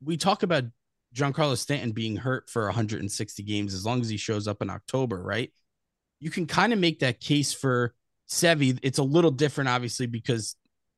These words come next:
you know, Sevy seems to need some time to get back into, to his groove, but having Sevy in this rotation, especially in October following Rodon and Cole,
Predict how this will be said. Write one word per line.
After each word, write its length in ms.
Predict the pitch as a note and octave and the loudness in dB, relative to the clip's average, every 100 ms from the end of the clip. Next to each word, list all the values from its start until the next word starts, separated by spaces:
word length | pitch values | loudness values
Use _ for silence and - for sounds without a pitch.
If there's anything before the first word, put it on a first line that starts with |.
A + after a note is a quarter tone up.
| _ _ | _ _
you 100 | B2 | 0
know, 80 | A2+ | 0
Sevy 420 | - D#3 C#3 C3+ | 0 2 2 0
seems 300 | - C3 - | 2 0 0
to 80 | B2+ | 0
need 220 | B2 A#2 | 2 2
some 140 | A#2 | -2
time 260 | G2+ C3+ B2 | 0 2 2
to 60 | A2 | 2
get 180 | G#2 | -2
back 260 | G2+ A2 - | 2 0 0
into, 440 | G2+ G2 A2+ G2+ - _ - | -4 -2 -2 -2 -6 _ -2
to 120 | A#2+ | -2
his 200 | G2 F#2+ | 0 -2
groove, 380 | A2 D#3+ E3+ G#2 | 0 2 2 2
but 240 | G#2+ G2+ _ _ _ _ _ _ _ | 0 0 _ _ _ _ _ _ _
having 320 | F3 C4+ E4 | 2 4 4
Sevy 500 | - - D3+ D#3 D3 | 2 2 2 2 0
in 120 | C3+ | 0
this 180 | B2+ - | 0 -2
rotation, 600 | G#2+ - C3+ D#3 - A2+ | -6 -2 -2 0 0 -2
especially 680 | G2+ - - D3+ - D#3 C3+ | -2 -4 0 2 2 0 2
in 80 | A#2+ | 2
October 580 | A2 - C3+ C3 A2 | 0 0 0 2 -2
following 760 | F#2 - A#2 B2 B2+ A2 G#2 G2 _ _ _ - | -6 0 2 4 2 -2 -2 -6 _ _ _ -4
Rodon 640 | A2+ G#2 G#2+ A2 A2 A2 | -2 0 2 2 2 0
and 140 | G2 G2 | -2 -6
Cole, 480 | - A#2 G2 E2+ | 2 2 2 -2